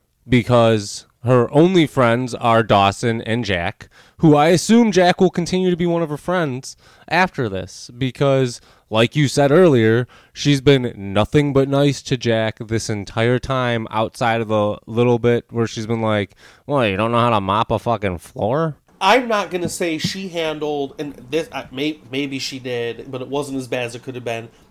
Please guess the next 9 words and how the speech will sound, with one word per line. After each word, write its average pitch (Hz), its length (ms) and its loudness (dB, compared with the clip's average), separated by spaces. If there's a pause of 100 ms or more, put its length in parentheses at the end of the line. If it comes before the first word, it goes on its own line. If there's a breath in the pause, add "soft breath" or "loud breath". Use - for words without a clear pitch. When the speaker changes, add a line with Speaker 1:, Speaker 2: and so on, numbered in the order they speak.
Speaker 2:
She 175 220 -6
handled 143 320 -4
Jack 127 280 -6
coming 135 300 -8
out 127 320 -6
to 131 140 -14 (300)
her 117 480 -8 (160)
very 123 440 -8
well, 110 580 -8